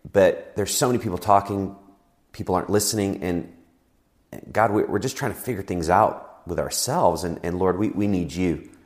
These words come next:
Our country needs you. I pray for our, our leaders, uh, at the national level. I pray for our leaders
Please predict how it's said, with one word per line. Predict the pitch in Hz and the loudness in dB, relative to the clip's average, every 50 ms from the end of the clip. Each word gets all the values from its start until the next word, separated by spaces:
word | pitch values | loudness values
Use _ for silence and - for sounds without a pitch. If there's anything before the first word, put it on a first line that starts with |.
| _ _ _ _ _ _ _ _ _ _ _ _ _ _ _ _ _ - | _ _ _ _ _ _ _ _ _ _ _ _ _ _ _ _ _ -14
Our | - - | -12 -8
country | - - 110 107 - - 92 82 | -2 0 0 0 0 0 -2 0
needs | 80 80 78 73 71 - | 0 -2 -4 -4 -6 -4
you. | 82 80 76 69 67 - - - _ _ _ _ _ _ _ _ _ _ _ _ _ _ - | -2 -2 -2 -2 -4 -8 -14 -20 _ _ _ _ _ _ _ _ _ _ _ _ _ _ -8
I | 90 | -8
pray | 87 - - 113 107 101 | -8 -2 2 4 4 4
for | 104 - 95 82 | 4 2 0 2
our, | - 80 85 82 80 - - | 4 4 4 4 4 2 0
our | - 82 82 | 0 2 2
leaders, | 82 82 90 90 82 85 78 73 - - - - - - _ _ _ _ _ _ _ _ _ _ _ _ _ - - _ _ _ _ _ _ _ _ _ _ _ _ _ _ _ - | 2 0 0 2 2 2 2 0 -2 -4 -8 -8 -10 -14 _ _ _ _ _ _ _ _ _ _ _ _ _ -20 -20 _ _ _ _ _ _ _ _ _ _ _ _ _ _ _ -20
uh, | 85 - | -14 -8
at | - 87 - | -8 -6 -4
the | - 92 | -2 0
national | 92 98 98 95 - - 90 87 | 2 4 2 2 0 -2 -2 2
level. | 87 87 87 80 82 | 4 6 6 6 6
I | 82 85 | 4 2
pray | - - 104 101 95 | 0 2 2 2 2
for | - 101 80 | 2 0 0
our | 78 80 80 | 0 0 0
leaders | 80 90 92 92 90 87 85 85 - | 2 2 4 4 6 4 4 2 -2